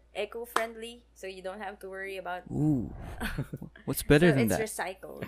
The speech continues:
Speaker 2: Nothing's better than that, guys.
Speaker 1: Yeah.
Speaker 2: Check it out. <laughs> So yeah, before we end, we, let's wrap it up.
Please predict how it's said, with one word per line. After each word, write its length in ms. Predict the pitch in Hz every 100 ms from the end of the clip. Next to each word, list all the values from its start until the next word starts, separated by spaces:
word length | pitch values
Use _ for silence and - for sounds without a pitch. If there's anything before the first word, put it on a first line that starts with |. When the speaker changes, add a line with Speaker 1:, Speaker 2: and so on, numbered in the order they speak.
| - 139
Speaker 2:
Nothing's 240 | 165 147
better 220 | 120 113
than 140 | 101 98
that, 180 | 92 -
guys. 300 | 107 - -
Speaker 1:
Yeah. 20 |
Speaker 2:
Check 220 | 143 156
it 80 | 165
out. 180 | 131 - - - - -
<laughs> 640 | 143 - - 165 160 - 127 - - -
So 160 | - 131
yeah, 140 | 135
before 280 | 127 131 185
we 120 | 202
end, 200 | 190 147 127
we, 80 |
let's 320 | 123 139 - 151
wrap 240 | 156 151
it 80 | 135
up. 220 | 139